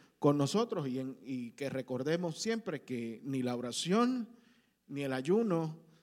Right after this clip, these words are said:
son para intentar mover la voluntad de Dios a nuestro favor, sino que son para el crecimiento espiritual nuestro. Y hoy vamos a hablar de otro principio. Nuevamente está presente la oración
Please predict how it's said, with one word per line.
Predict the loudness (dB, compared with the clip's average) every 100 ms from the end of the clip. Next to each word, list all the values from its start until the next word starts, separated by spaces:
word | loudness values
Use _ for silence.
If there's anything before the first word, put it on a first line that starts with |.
| _ _
son | -6 -2 0 -2 -4 -12 _ _ _ _ _ _ _ -8
para | -6 -4
intentar | -6 -8 -8 -4 -4 0
mover | 0 2 2
la | 0
voluntad | 0 -2 -4 -4 -4
de | -2 0
Dios | 2
a | 0
nuestro | -2 -6 -8
favor, | -6 -2 -2 -2 -6
sino | -6 -6
que | -6 -6
son | -4
para | -2 -4
el | -4
crecimiento | -10 -10 -10 -10 -10
espiritual | -8 -8 -4 -2 -2 -6 -14 _ _ _ _ _ _
nuestro. | -6 -6 -6 -10 -10 _ _ _ _ 2
Y |
hoy | 2
vamos | 4 2 0
a |
hablar | 2 4 4 0 -14 _ _
de | 2 6
otro | 6 4 2 2
principio. | 0 0 2 2 2 0 -2 -10 _ _ _
Nuevamente | 4 6 4 -2 -4
está | -4
presente | -2 0 4 4 4 2
la | 4
oración | 2 0 -2 -2 -4